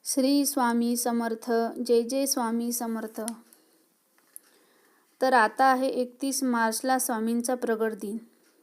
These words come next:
आपण स्वामी समर्थ गुरुमाऊलींचे जेवढे, जेवढं जास्त नामस्मरण करू, त्याचे आपल्याला अनेक फायदे होत असतात. एकतीस मार्चला स्वामींचा प्रगट दिन आहे.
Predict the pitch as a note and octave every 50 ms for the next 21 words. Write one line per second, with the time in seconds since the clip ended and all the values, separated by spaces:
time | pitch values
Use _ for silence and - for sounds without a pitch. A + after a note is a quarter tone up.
0 | _ _ _ _ _ - - - _ _ _ _ _ _ _ _ _ _ - A3
1 | A3 A3 - C4+ C#4 C4 - C4 A#3+ A#3 B3 C4 C4 - C4 B3 B3 B3 A#3+ A#3+
2 | A#3+ C#4 C4 B3 A#3+ B3+ - _ _ _ _ _ _ _ - - _ - A#3+ A#3
3 | B3 B3+ C4 B3+ B3+ B3 B3 B3 B3+ B3+ B3 A#3+ B3+ B3+ A#3+ A#3+ A#3+ A3+ A3 A3+
4 | B3 B3+ A3 G#3+ A#3 A#3+ A#3 A#3 A#3+ B3 A#3+ A3+ B3 A3+ A#3 A#3 - - B3+ B3
5 | A#3+ - B3 A#3 A3 A3+ A3+ B3 A#3+ - - A#3+ A#3 A#3+ A#3+ A#3+ A#3+ - A#3+ A#3
6 | A#3 A3+ A#3 A3+ - - _ _ _ _ - A#3 A3+ A3+ A3+ B3+ B3 A#3 A#3 -
7 | A#3 A#3+ B3 B3+ A#3 A3 A3+ A#3 B3 A#3+ - - - G#3+ G#3 G#3 G3+ A3+ B3 C4
8 | - - - _ _ _ _ _ _ _ _ - - - - A3+ A3 A3+ A3+ A3
9 | A3 - - G#3+ G3+ G3 - - - _ _ _ _ G#3+ A#3 A#3+ A#3 A#3 - C4
10 | B3+ A#3+ - B3 A#3+ A3+ G#3+ G#3+ G#3+ G#3+ - B3 A#3+ A#3+ A#3 A#3 B3 A3 G#3+ A3
11 | A3 A3+ A3+ A3+ B3+ A#3+ A#3+ A#3+ - A3 G#3+ G#3+ A3+ A3 G#3+ A3 A#3+ A3+ A3+ A3
12 | G3 G3 G3 E3